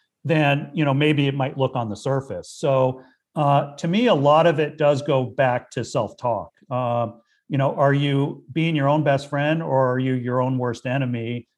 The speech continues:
you know, during the day in terms of your preparation, and then, of course, on game day when it's time to compete?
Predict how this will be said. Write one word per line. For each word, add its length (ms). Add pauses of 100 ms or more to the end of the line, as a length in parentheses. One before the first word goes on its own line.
you 80
know, 140
during 360
the 80
day 300
in 100
terms 240
of 60
your 80
preparation, 640
and 100
then, 200
of 100
course, 260
on 200
game 260
day 400 (220)
when 100
it's 120
time 200
to 60
compete? 460